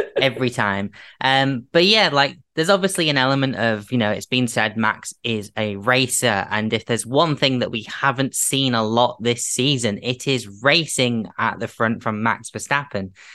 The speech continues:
Um, but Owain, how would you like to respond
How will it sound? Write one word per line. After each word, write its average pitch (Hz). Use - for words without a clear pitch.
Um, 135
but 151
Owain, 170
how 202
would 208
you 156
like 113
to 117
respond 104